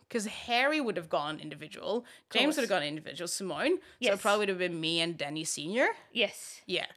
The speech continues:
Speaker 1: on, on the female side of things. But then that never happened because there were so many other, like, teams around the country who
Speaker 2: Yeah.
Speaker 1: had two but not three strong people of
Speaker 2: Right.
Speaker 1: each gender.
Speaker 2: Yep.
Speaker 1: So it was much harder.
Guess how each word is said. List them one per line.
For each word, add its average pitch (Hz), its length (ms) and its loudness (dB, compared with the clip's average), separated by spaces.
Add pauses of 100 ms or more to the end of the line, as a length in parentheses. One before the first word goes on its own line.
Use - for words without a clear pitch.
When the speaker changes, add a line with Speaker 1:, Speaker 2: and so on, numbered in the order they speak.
(140)
Speaker 1:
on, 180 180 -4
on 175 160 -8
the 147 40 -10
female 156 340 -6
side 156 200 -6
of - 80 -8
things. 302 260 0
But 208 180 -8
then 208 200 0
that 190 160 0
never 208 220 -2
happened 247 340 -2
because 180 500 -4 (320)
there 202 80 2
were 190 80 2
so - 160 0
many 214 180 0
other, 190 280 2 (680)
like, 185 360 0
teams 208 400 -4
around 190 240 2
the 190 60 -2
country 214 420 0
who 175 340 0
Speaker 2:
Yeah. 170 220 0
Speaker 1:
had 180 360 2 (100)
two 214 280 0
but 196 160 -2
not 190 240 0
three 190 460 -4
strong 185 400 -2
people 202 300 -2 (240)
of 208 60 -8
Speaker 2:
Right. 180 480 0
Speaker 1:
each - 60 -4
gender. 214 340 4 (140)
Speaker 2:
Yep. 233 340 -4
Speaker 1:
So 220 200 2
it 196 220 6
was 190 160 -4
much 190 180 0
harder. 175 560 0